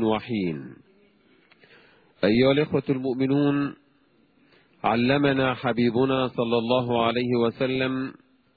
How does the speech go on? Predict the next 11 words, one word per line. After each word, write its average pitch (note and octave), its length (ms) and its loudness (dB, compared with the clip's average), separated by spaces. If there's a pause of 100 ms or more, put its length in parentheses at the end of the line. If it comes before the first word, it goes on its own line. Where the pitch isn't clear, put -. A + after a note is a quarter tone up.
(720)
مثل A#2+ 440 2
المؤمن C3+ 540 0
الذي B2+ 400 0
يقرأ C3 460 2
القرآن C#3 960 -2 (1000)
مثل B2+ 500 2
الأترجة، B2 880 0 (1500)
طعمها A#2+ 720 2
طيب C3+ 420 0
وريحها B2+ 880 0
طيب، A#2+ 420 -2